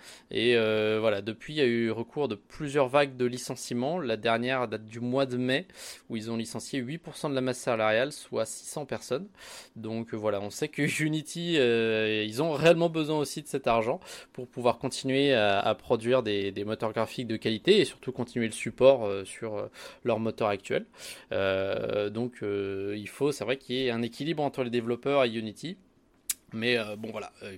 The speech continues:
visiblement, ils ont poussé, poussé un peu le bouchon trop loin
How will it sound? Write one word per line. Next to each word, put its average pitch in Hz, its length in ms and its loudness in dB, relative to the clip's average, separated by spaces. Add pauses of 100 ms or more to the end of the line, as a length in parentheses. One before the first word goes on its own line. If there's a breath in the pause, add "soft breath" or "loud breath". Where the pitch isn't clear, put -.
visiblement, 117 460 -6
ils 110 160 -8
ont 95 40 -14
poussé, 135 540 -10
poussé 202 460 0
un 143 100 2
peu 185 160 0
le 139 380 0
bouchon 143 340 -8
trop 151 240 0
loin 104 260 -2